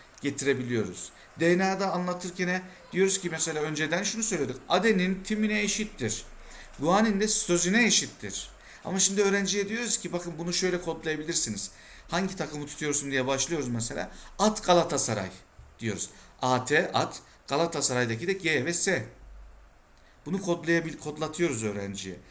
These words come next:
Daha rahat oluyor. Başka öğretmenler farklı şekilde kodlamalar bulabiliyor. Ben mesela örnek veriyorum, kalıtımda baskın gen hangisidir dediği zaman baskınla büyüğü, ikisi de B ile başlıyor diyorum.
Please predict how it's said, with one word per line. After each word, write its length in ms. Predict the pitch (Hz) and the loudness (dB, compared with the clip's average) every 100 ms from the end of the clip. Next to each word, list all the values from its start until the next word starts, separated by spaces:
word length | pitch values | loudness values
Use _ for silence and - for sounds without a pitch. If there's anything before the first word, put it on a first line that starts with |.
| - - - | -20 -14 -2
Daha 220 | 143 180 | 0 4
rahat 260 | 156 120 110 | 4 2 -2
oluyor. 220 | 104 101 | -4 -2
Başka 360 | 143 147 - | 0 -2 -2
öğretmenler 540 | 233 220 214 196 208 233 - - - | 0 0 -2 -4 -4 -6 -10 -20 -8
farklı 300 | 139 143 220 | -8 0 2
şekilde 320 | 214 180 147 | 2 0 -4
kodlamalar 680 | 139 117 120 110 101 98 98 | -6 -2 0 2 0 -4 -6
bulabiliyor. 640 | 98 90 85 85 - - - - - - - | -6 -6 -10 -12 -14 -18 -20 -20 -20 -12 -2
Ben 120 | 190 | 0
mesela 340 | 185 180 185 147 | 0 0 0 0
örnek 320 | 180 180 175 | 0 0 -2
veriyorum, 280 | 170 165 151 - - | -2 -2 -6 -16 -8
kalıtımda 720 | - 180 180 175 147 160 185 - - - | 0 2 2 0 2 2 0 -10 -20 -18
baskın 840 | 123 131 175 - - - 220 165 147 | -4 2 4 4 2 2 4 2 2
gen 260 | 151 143 | 2 2
hangisidir 720 | 131 180 208 190 170 - 160 156 | 0 2 2 2 0 -2 -2 -2
dediği 220 | 170 214 | -2 -2
zaman 300 | 170 156 - - - - | -2 -4 -8 -18 -10 0
baskınla 760 | 190 190 - 247 208 226 190 170 | 4 4 4 0 2 0 0 0
büyüğü, 540 | 196 214 220 131 - - - _ - _ | 4 4 4 2 -4 -16 -20 _ -20 _
ikisi 260 | - - - | -4 2 4
de 180 | 220 180 | 4 8
B 140 | 196 | 8
ile 180 | 190 147 | 8 4
başlıyor 520 | 120 113 113 104 95 | 2 2 0 -4 -6
diyorum. 260 | 101 92 | -8 -8